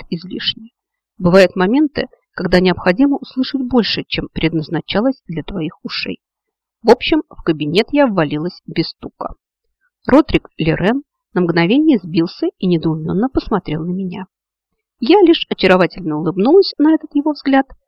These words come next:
и приветствовала присутствующих. «Ба! Дарий, рада вас видеть!» «Милорд, и что же вас заставило преодолеть столь неблизкий путь с утра?» «Прошу вас, леди, зовите меня по имени. Мне очень хотелось бы для вас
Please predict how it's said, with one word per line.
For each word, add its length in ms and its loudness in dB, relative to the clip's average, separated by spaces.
и 120 6
приветствовала 800 -2
присутствующих. 1080 -12
«Ба! 400 6
Дарий, 440 6
рада 320 2
вас 140 0
видеть!» 380 -2
«Милорд, 500 4
и 60 -6
что 220 4
же 100 4
вас 160 4
заставило 480 2
преодолеть 520 2
столь 200 -2
неблизкий 500 -4
путь 240 -6
с 80 -6
утра?» 220 0
«Прошу 340 0
вас, 220 -4
леди, 340 -2
зовите 440 0
меня 220 2
по 120 -2
имени. 480 -8
Мне 280 4
очень 280 -2
хотелось 500 0
бы 180 -6
для 220 -4
вас 160 2